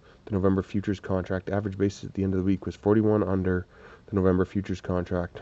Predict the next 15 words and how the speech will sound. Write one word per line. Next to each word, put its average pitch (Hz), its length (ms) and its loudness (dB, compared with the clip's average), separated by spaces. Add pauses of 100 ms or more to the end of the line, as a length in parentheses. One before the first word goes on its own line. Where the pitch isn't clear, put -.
November 98 320 2
twenty 107 240 0
twenty-one 107 380 4
soybean 98 280 0
futures 92 320 -4
closed 95 300 0
at - 120 -6
twelve 98 260 0
eighty-four, 98 400 2
down 87 240 -4
two 101 180 0
cents 95 320 -4
since 98 220 -6
last 90 260 -4
Friday. 92 420 0